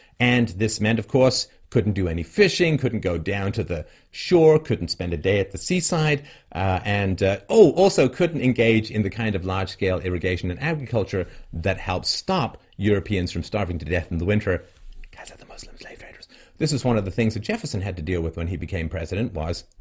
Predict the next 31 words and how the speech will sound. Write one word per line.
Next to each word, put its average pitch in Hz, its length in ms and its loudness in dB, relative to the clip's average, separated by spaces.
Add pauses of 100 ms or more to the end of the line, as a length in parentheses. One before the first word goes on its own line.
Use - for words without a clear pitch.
(120)
yes, 143 340 0
that's 110 300 -2
right, 90 340 -4
Muslim 98 360 -2
slave 90 280 -2
traders 80 400 -4
constantly 82 460 -8
infesting 80 540 -8 (320)
the 101 80 -2
sea 233 200 2
lanes. - 420 -6 (3250)
So 208 220 8
the 185 140 4
barbaric 160 480 4
slave 165 340 4
raiding 151 260 6
activities 143 540 2
of 120 120 2
Muslim 135 320 4
pirates 131 400 0
continued 208 480 4
to 165 80 0
have 127 200 0
a 127 60 -4
telling 156 400 -2
effect 117 340 0
on 101 120 0
Europe 101 320 0
throughout 95 320 -2
the - 60 -8
centuries. - 520 -8